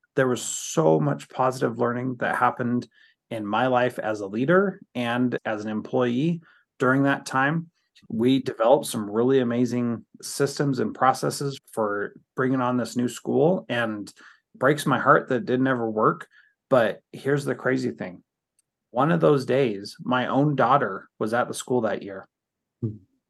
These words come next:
Speaker 1: My own daughter left without supervision, and the school didn't even call me and tell me that she was missing because they knew that I was not to be disturbed. And so they
Speaker 2: Hmm.
Speaker 1: called my wife <laughs> <laughs> and told her.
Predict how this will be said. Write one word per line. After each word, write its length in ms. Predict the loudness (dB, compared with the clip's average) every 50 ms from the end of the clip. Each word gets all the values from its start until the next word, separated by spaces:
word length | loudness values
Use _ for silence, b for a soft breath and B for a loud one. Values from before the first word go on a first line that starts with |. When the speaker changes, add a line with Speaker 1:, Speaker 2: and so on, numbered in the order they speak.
| _ -4
Speaker 1:
My 140 | -2 -2 -2
own 300 | 0 0 2 2 2 2
daughter 380 | 4 4 4 4 4 4 0 0
left 400 | 0 0 0 0 -2 -4 -6 -8
without 340 | -8 -4 -2 -4 -4 -4
supervision, 680 | -6 -10 -8 -8 -8 -4 -4 -4 -4 -4 -6 -8 -8 -12 b b b b b b _ _
and 180 | -2 0 0 0
the 80 | 0 -2
school 380 | -4 -4 -2 2 2 4 2
didn't 240 | 4 2 2 2 4
even 260 | 2 2 2 0 -4
call 260 | -4 -6 -4 -4 -2
me 300 | -2 -2 -4 -6 -12 -16 _ _
and 200 | -8 -6 -6 -4
tell 200 | -4 -2 -2 0 0
me 300 | 0 -2 -4 -6 -12 _ _ _ _ _
that 160 | -4 -4 -2
she 140 | -2 -2 -2
was 200 | -2 -2 -4 -4 -4
missing 500 | -4 -4 -4 -4 -2 -2 -2 -2 -4 b b b b b b b _
because 300 | -4 -2 0 0 -2 0
they 140 | 0 0 0
knew 420 | 2 2 4 4 4 4 4 2
that 140 | 0 0 0 0
I 60 | 0
was 140 | 0 -2 -2
not 220 | -2 -2 -2 -2
to 80 | -6 -6
be 80 | -6 -6
disturbed. 560 | -6 -6 -8 -6 -4 -4 -4 -4 -6 _ _ b b b b b b b _ -6
And 200 | -2 -2 -2 -2
so 500 | 2 4 4 4 4 4 2 0 -2 -6 -10 _ -4
they 200 | -2 -2 0 -2
Speaker 2:
Hmm. 140 | -2 -4 -8 -12 -4
Speaker 1:
called 280 | 0 6 6 6 6
my 160 | 6 2 2
wife 480 | 2 2 0 0 0 0 -4 -6 -16 -20 -18 _
<laughs> 220 | -8 -8 -8 -8 _ _ _ _ _ _ 4
<laughs> 180 | 4 4 4
and 80 | 0 -2
told 440 | -2 2 6 8 8 8 8 6 6
her. 360 | 6 8 8 6 6 B B